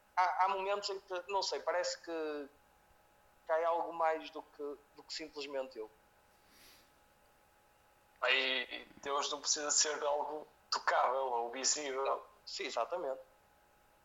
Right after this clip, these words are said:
Speaker 2: Pode ser simplesmente algo em que tu acredites. Uma esperança,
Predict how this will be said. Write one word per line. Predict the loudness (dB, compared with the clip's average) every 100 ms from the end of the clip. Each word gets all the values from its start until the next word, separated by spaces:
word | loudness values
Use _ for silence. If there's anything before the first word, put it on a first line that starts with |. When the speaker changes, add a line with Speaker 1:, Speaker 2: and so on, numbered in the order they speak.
| _
Speaker 2:
Pode | 2 6
ser | 6 6
simplesmente | 2 0 -2 -2 0
algo | 2 2
em | -2
que | -4
tu | -2
acredites. | -2 -2 -4 -8 -10 -12 -14 _ _
Uma | -2 2
esperança, | 4 4 4 6 4